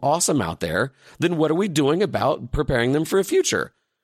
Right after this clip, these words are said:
By having them sit down and memorize the Pythagorean theorem. Dear God, man. Because I hear that again and again, every single conference. "Seventy-two percent of the jobs don't exist yet." Okay. Let's use that same logic and mentality to say,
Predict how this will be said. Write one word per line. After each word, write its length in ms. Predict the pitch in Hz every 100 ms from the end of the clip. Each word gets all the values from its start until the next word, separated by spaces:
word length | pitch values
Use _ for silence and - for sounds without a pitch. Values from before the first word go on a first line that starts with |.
| _
By 120 | 180 165
having 320 | 131 135 147
them 100 | 147
sit 160 | -
down 200 | 101 107
and 240 | 170 165 113
memorize 400 | 98 107 123 147
the 60 |
Pythagorean 560 | - - 170 170 185 202
theorem. 460 | 285 392 92 64 - _ _ _ _ _ _
Dear 180 | 123 190
God, 340 | 208 240 107 80
man. 320 | 73 50 - _ _ _ _
Because 200 | - 156
I 80 | 180
hear 220 | 160 220
that 180 | 180 101
again 320 | 104 123 175
and 120 | 170 117
again, 240 | 123 107
every 260 | 92 143 143
single 200 | 135 107
conference. 340 | 143 104 71
"Seventy-two 400 | 107 156 160 175
percent 240 | 165 156
of 40 | 160
the 60 |
jobs 340 | 139 170 139 110
don't 120 | 139
exist 340 | 135 156 -
yet." 180 | 107 78 -
Okay. 600 | 113 135 92 95 107 110 _ _ _ _ 92
Let's 220 | 110 -
use 220 | - 120 110
that 200 | 107 -
same 800 | - 110 123 147 151 - 87 -
logic 500 | - 101 123 120 113
and 120 | 107
mentality 520 | 104 101 110 117 95 92
to 80 |
say, 360 | 95 101 95